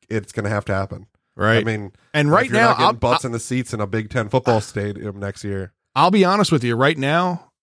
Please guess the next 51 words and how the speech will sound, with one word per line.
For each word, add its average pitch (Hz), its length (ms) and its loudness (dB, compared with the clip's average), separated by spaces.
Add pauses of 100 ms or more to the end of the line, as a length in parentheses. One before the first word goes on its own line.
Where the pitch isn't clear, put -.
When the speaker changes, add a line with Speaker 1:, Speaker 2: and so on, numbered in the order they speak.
Speaker 2:
with 131 320 -2
the, 127 360 2
the 120 100 -2
way 139 220 2
things 139 340 0
look 131 160 0
with 120 140 -4
this 120 100 -2
basketball 139 560 0
squad, 139 280 2
and 139 100 0
we're 139 40 0
not 151 100 2
gonna 131 100 -2
talk 135 200 0
much 131 180 0
about 127 180 0
basketball 127 600 0
on 113 100 0
this 151 160 -2
episode, 113 460 -2
but 107 120 -2
we 113 80 -4
will 123 200 0
be 120 120 -2
talking 120 320 0
about 110 240 0
them 113 160 0
in 107 80 -2
the 98 60 -4
future. 123 480 -2 (880)
I 226 140 2
don't 262 180 2
know 220 120 6
how 185 280 4
much 180 300 2
of 160 80 2
a 147 60 0
lock 151 380 2
this 139 280 0
Maryland 147 540 2
team 147 340 0
is 143 360 0
to - 120 -2
make 135 280 0
the - 80 -6
tournament 143 500 0
going 104 300 -4
into 98 160 -6
next 95 320 -6
year 82 180 -6